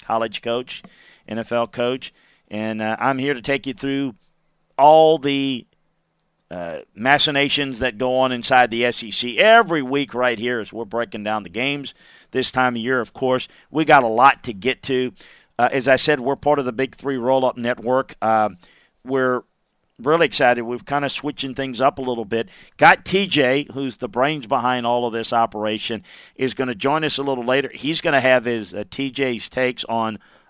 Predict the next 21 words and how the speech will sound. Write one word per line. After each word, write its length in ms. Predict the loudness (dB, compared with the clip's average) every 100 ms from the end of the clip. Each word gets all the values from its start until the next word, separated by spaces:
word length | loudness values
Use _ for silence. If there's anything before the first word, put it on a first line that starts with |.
| _
a 60 | -6
number 260 | -2 0
of 60 | 0
things 260 | -2 -4
around 220 | -6 -6 -8
the 60 |
conference, 480 | -8 -8 -8 -12 -18
including 420 | -14 -2 0 0
Florida, 440 | -4 -4 -4 -6 -10
A 60 |
and 240 | -6 -4 -4
M, 240 | -8 -12 -2
Auburn. 380 | 6 6 4 -4
So 180 | -6 -6
be 160 | -6
sure 340 | -10 -4 -2 -4 -8 -20 -20 _
to 100 | -14
check 300 | -2 -2 2
out 220 | 2 2
for 120 | -2
that. 300 | -4 0 0